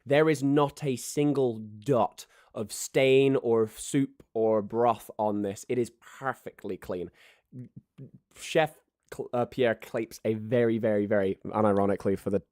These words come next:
tale we're in, tight ship. And he is essentially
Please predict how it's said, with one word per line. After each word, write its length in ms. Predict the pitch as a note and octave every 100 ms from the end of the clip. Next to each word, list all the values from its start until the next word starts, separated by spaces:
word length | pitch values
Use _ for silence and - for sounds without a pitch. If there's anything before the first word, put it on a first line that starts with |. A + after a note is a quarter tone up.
| _
tale 320 | - F#2 F2+
we're 160 | F#2 F#2
in, 160 | F#2+ F#2+ - _
tight 300 | - A#2 G#2+
ship. 380 | - - F2+ - - _ _ _ _ _ _ _ _ _ _ _ _
And 280 | A2+ A2+ G#2+
he 200 | A#2 C3+
is 80 | B2+
essentially 540 | A#2+ D3 B2 C3 A#2